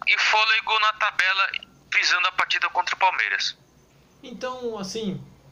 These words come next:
Speaker 2: o grande assunto pro São Paulo e também pro Palmeiras também é essa Libertadores, né? Inegável que os dois querem a conquista da Libertadores. Só que o São Paulo tem um confronto, agora ele tá um pouco mais complicado, que você até mesmo colocou, porque precisa ganhar.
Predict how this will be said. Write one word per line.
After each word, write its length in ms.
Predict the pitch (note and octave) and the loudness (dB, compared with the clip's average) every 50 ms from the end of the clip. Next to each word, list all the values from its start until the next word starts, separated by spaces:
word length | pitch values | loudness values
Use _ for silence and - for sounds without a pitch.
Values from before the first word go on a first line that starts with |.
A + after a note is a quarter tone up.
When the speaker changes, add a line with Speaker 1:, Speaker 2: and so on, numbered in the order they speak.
| - - | -20 -16
Speaker 2:
o 120 | - D3+ D#3 | -12 -10 -6
grande 260 | D3 E3 G3 G#3 G#3 | -4 -4 -2 -2 -4
assunto 320 | F#3 - - F3+ D#3 - - | -6 -6 -6 -10 -12 -14 -14
pro 100 | - - | -16 -12
São 300 | - - D3+ C#3+ C#3+ - | -8 -6 -6 -6 -6 -4
Paulo 420 | D3 C#3+ D3 D#3 C3 B2 A#2 - - | -2 0 0 0 0 -2 -6 -12 -14
e 80 | B2 - | -12 -8
também 240 | - A#2+ B2 B2 | -6 -6 -4 -6
pro 120 | A#2+ A#2+ A#2 | -6 -8 -8
Palmeiras 440 | - B2 A#2 A2 A2 A2 G#2+ G#2+ - | -6 -6 -4 -4 -4 -6 -6 -8 -8
também 280 | - A2+ G2+ G2+ G#2 | -8 -8 -8 -8 -8
é 40 | A2+ | -8
essa 160 | A#2 - D3+ | -8 -6 -6
Libertadores, 800 | C3+ C#3 C3 C#3+ C#3 C#3 F3+ F#3+ F3+ C#3+ B2 B2 - A2 - - | -6 -4 -2 -4 -4 -2 -2 -4 -4 -4 -4 -6 -4 -6 -6 -8
né? 180 | A2 G#2+ G#2+ A2 A#2+ B2 | -10 -10 -12 -12 -12 -10
Inegável 680 | A2 A2 A#2 C3+ C3+ C3 A#2 A#2 A#2+ A#2 B2+ D#3 D#3 D3+ | -10 -8 -8 -6 -4 -2 -2 0 0 -2 -2 -6 -8 -6
que 80 | - | -6
os 80 | D3 C3+ | -8 -8
dois 300 | - - B2 A#2+ A#2 - | -6 -6 -6 -6 -6 -6
querem 240 | - - A#2 A#2+ A#2+ | -8 -6 -6 -6 -6
a 20 | |
conquista 300 | B2 C#3 - - - - | -6 -8 -8 -8 -8 -6
da 80 | C#3 C#3 | -6 -6
Libertadores. 840 | C3+ C3 C#3 C3+ C#3 E3+ E3+ D#3 C3+ A#2 G2 - - - - - _ _ _ _ _ _ _ _ _ - _ - - | -4 -4 -6 -6 -4 -4 -4 -2 -4 -4 -6 -8 -12 -18 -20 -20 _ _ _ _ _ _ _ _ _ -20 _ -10 -6
Só 80 | B2+ A#2+ | -6 -4
que 80 | C3+ | -4
o 40 | C3+ | -4
São 180 | - D3+ D3 D3 | -4 -4 -2 -2
Paulo 260 | D#3 D#3 D#3 D#3+ D3+ | 0 0 0 0 -2
tem 100 | D#3+ E3 | -4 -6
um 60 | D#3 | -6
confronto, 460 | D#3+ E3 D3+ D3 D#3 D#3+ D#3+ D3+ E3+ | -6 -8 -8 -8 -8 -8 -6 -4 -4
agora 480 | E3+ E3 D#3+ C#3+ C3 B2 B2+ C#3 D3 D#3 | -2 -2 -2 -2 -4 -4 -4 -2 -2 -2
ele 80 | D#3 | -2
tá 100 | D#3 E3+ | -2 -2
um 260 | D#3 D3 D#3+ D#3 D3 - | -4 -6 -8 -12 -10 -6
pouco 240 | - E3+ E3 - | -4 -4 -4 -4
mais 160 | F3 E3 D#3+ D#3 | -4 -6 -6 -6
complicado, 540 | - D#3+ C#3 D3 D3 D3 D#3 D3+ D3+ C3+ | -8 -10 -8 -8 -6 -4 -4 -2 -2 -4
que 80 | - C3+ | -4 -6
você 240 | A#2+ C3 C3 B2 D3 | -6 -6 -6 -6 -6
até 160 | C#3+ - C3 | -4 -4 -4
mesmo 300 | A#2 A#2+ A#2 A#2 A#2+ A#2 | -4 -4 -6 -6 -8 -8
colocou, 520 | - D3 D3 D3+ D3+ D3+ F3 F3 F#3+ F#3+ | -4 -2 -2 -2 -2 -2 -2 -2 -2 -2
porque 220 | F#3 G3 F#3 F#3 F#3 | -4 -4 -6 -4 -6
precisa 260 | F#3 - - - F3 | -6 -6 -6 -4 -4
ganhar. 360 | D#3+ F3 F3+ D#3+ B2 - - | -2 -2 -4 -4 -4 -6 -8